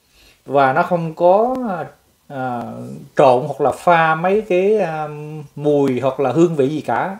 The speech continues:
Đây là trầm hương nguyên chất trăm phần trăm. Cho nên khi mà chúng ta chưa đốt á,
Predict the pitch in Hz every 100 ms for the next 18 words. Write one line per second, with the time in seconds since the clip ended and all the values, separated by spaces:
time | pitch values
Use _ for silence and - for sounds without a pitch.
0 | _ 151 147 143 123 120 - _ - -
1 | _ - 175 151 139 165 175 165 185 226
2 | 226 180 147 165 165 - _ - 165 160
3 | - 180 180 143 190 220 185 160 156 160
4 | - _ _ _ _ - 220 202 262 330
5 | 330